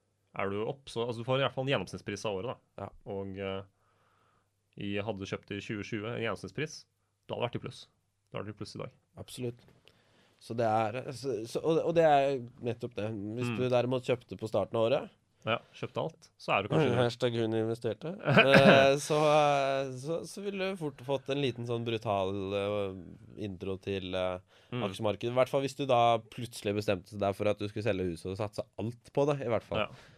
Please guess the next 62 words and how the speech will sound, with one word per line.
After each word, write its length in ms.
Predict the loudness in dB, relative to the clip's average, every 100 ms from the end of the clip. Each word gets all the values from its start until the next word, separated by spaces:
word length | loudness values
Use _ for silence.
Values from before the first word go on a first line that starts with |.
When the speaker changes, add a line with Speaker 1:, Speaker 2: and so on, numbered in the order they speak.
| _ -8
Speaker 2:
Ehm, 680 | -4 -2 -2 -4 -6 -12 -14 -20 _ _ _ _ _ -6
Speaker 1:
Ja, 60 |
du 80 | -2
har 100 | 0
nok 60 | 0
overlevd 280 | 0 0 -2
hvis 80 | 0
du 80 | 0
har 80 |
holdt 120 | 0 -2
hele 120 | -4
veien. 180 | -4 -8 -14 _ -6
Du 60 |
har 60 | -4
nok 80 | -2
Speaker 2:
så, 60 | -4 -2
Speaker 1:
overlevd. 60 |
Speaker 2:
ja, 160 | 2 4
du 100 | 4
har, 180 | 4 2
selvfølgelig, 420 | -2 -8 -6 -2
du 60 | -2
har 260 | 0 -2
overlevd. 200 | -2 -6 -2
Men, 200 | -4 -2
men 140 | 0
det 80 | 2
er 80 | 2
litt 140 | 0
det 80 | -4
der, 160 | -2 -2
men 160 | -2 0
da, 140 | 0
da 260 | 2 2 4
har 100 | 4
du 60 |
i 60 | 2
hvert 80 | 0
fall 100 | -4
følt 380 | 0 0 0 0
på 220 | 2 2 0 _ -20 _ _ _ _ -4
ulempen 640 | 0 0 0 -4 -4 -4 2
med 100 | 2
å 40 | 2
gå 100 | 2 4 6
all 140 | 6 4
in 100 | 2
med 180 | 4
en 60 | 4
gang. 180 | 4 2 -2 -4
Speaker 1:
Ja. 120 | -2 0
Speaker 2:
At 100 | 4
det 100 | 6
er 140 | 6 4
liksom, 220 | 0 -4
det 80 | -6
er 60 | -4
ikke 140 | -4
helt 400 | 2 2 2 -6 -20 _ _ -20 _ -4
det 100 | 0
ideelle. 280 | 2 2 2 -2 -12 -20 _ -10
Speaker 1:
Mm. 220 | -8